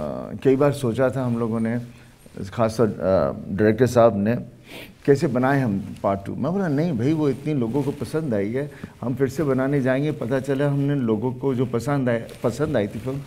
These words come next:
उससे वो बोलेंगे, 'क्या कर दिया आप लोगों ने, नहीं करनी चाहिए।'" तो इसलिए इसे delay करते गए। और कोविड का वक्त था, जब उन्होंने मुझे idea सुनाया, तो idea बहुत अच्छा लगा और,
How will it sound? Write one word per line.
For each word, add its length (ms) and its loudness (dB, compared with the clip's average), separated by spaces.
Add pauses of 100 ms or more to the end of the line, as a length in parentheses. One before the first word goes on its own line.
(500)
उससे 300 -2
वो 140 0
बोलेंगे, 320 0
'क्या 200 0
कर 180 0
दिया 200 2
आप 100 -2
लोगों 140 -4
ने, 120 0
नहीं 140 0
करनी 280 -2
चाहिए।'" 360 -8 (400)
तो 60 2
इसलिए 220 0
इसे 140 -2
delay 260 4
करते 320 0
गए। 220 -8 (840)
और 100 2
कोविड 320 2
का 100 6
वक्त 240 4
था, 100 8
जब 280 2 (1160)
उन्होंने 260 6
मुझे 180 6
idea 300 6
सुनाया, 300 2
तो 100 0
idea 220 4
बहुत 260 -2
अच्छा 200 -6
लगा 240 -8 (500)
और, 160 -4